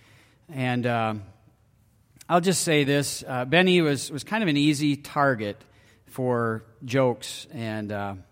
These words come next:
you know, to be made fun of. And ashamedly, I have to admit, I was part of that sometimes with some of the other boys. Um, he was, he was different than we were in, in, in, in different ways. Um, but he also was kind of slow in his work.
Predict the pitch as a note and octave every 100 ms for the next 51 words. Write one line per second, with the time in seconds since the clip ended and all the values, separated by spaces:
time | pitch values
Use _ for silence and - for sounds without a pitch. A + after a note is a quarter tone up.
0 | - A2+ G#2 A#2 A#2 A2 G#2+ G2+ B2+ A#2
1 | G2+ G#2 A2 A2 A2+ B2 - D3+ D3+ C#3+
2 | B2+ C3+ B2+ B2 A#2+ B2 A2 B2 B2+ A2
3 | - - - A#2+ A#2+ A#2+ - D3 C#3 A#2
4 | G2+ - - - A#2+ A2 A2+ A2 G2+ G#2+
5 | G2+ - A#2+ A2 A2 G#2+ G2+ G#2 A2 G#2
6 | G2 - _ _ _ _ _ - A#2 G#2
7 | G2+ G#2+ - - F3+ E3 C#3 G#2+ - -
8 | - - D3+ F#3 C3 E3 F3 G#3+ G#3 G#3
9 | - _ D3+ D#3 D#3+ E3 E3+ E3 D#3 C#3+
10 | C#3 C#3 C3 A#2 C#3 C3 A2+ - C3 A#2
11 | C3 - B2 C3 C3 C3 A#2 - _ _
12 | _ _ D3 A2+ A2 A2 A#2 D3 E3+ F3
13 | F3+ F#3+ D#3 C3+ C3 B2 G#2+ - - D#3
14 | C3 - D3 D3+ F3+ D3 C3 C#3 A#2+ C3+
15 | E3+ E3+ -